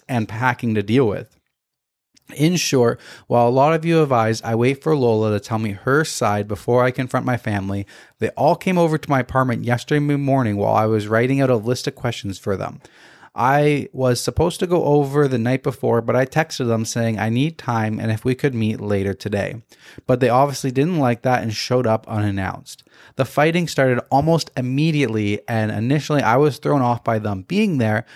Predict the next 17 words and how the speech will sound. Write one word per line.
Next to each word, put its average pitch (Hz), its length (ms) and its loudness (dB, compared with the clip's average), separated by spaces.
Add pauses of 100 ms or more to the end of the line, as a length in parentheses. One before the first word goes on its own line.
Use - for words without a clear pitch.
(140)
but 117 120 0
I 113 100 2
matched 120 460 -2
energy 123 400 0
and 101 160 -4
started 120 300 0
yelling 123 300 0
back - 280 0
at 120 140 0
them 110 320 0 (280)
for 131 320 2
their 117 280 2
predatory 143 840 0
and 117 120 -2
enabling 131 420 0
behavior 120 540 0
of 107 320 -6